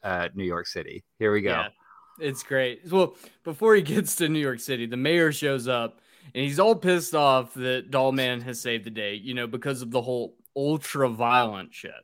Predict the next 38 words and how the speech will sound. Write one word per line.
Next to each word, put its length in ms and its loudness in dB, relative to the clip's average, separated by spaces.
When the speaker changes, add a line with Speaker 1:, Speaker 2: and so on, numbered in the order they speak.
Speaker 2:
Now, 500 2
we 200 -4
cut 300 2
back 340 4
to 420 -4
Doll 220 4
Man's 400 -2
dingy 380 0
apartment. 640 -2
It 120 -10
is 200 -10
a 40 -14
very 440 -2
Blade 500 -2
Runner-esque 840 -2
apartment, 540 -4
if 140 -8
you've 120 -10
ever 160 -4
seen 220 -12
that 140 -10
film, 140 -10
which 160 -14
God 220 0
knows 240 -8
everyone 260 -6
listening 280 -4
to 40 -6
the 60 -6
show 100 -4
probably 280 -4
has 340 -2
or 160 -6
needs 280 -4
to 100 -12
see 140 -10
it. 140 -14
Um, 340 8